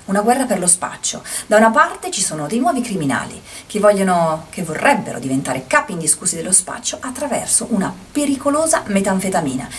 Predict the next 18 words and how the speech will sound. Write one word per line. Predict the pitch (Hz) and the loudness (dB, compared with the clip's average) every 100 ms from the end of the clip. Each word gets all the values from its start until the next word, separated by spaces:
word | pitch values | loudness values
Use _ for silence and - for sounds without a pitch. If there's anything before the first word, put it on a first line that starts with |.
| - | -12
che | - 226 | -2 0
si | - | 0
chiama | 160 160 | -2 -6
Green | - 165 156 | -4 -4 -4
Inferno. | 147 127 - - - - - | -6 -8 -8 -12 -18 -18 -2
Dall'altra | 214 214 247 311 | 4 6 6 4
parte, | 320 302 311 - 349 359 - - | 2 0 -2 -6 -8 -8 -16 -12
ovviamente, | - 165 160 156 147 | -6 -4 -2 -2 0
la | 160 | 2
mala | 185 156 135 139 | 4 4 2 -2
che | - 196 | 0 4
da | 165 | 4
anni | 160 156 | 2 -2
controlla | 151 147 139 131 135 135 - - | -6 -4 -2 -2 -4 -6 -6 0
lo | 214 | 2
spaccio | - 135 - - - | 2 -4 -10 -12 -14
di | 180 | -12
cocaina. | 170 139 135 127 - - | -10 -10 -12 -14 -16 -20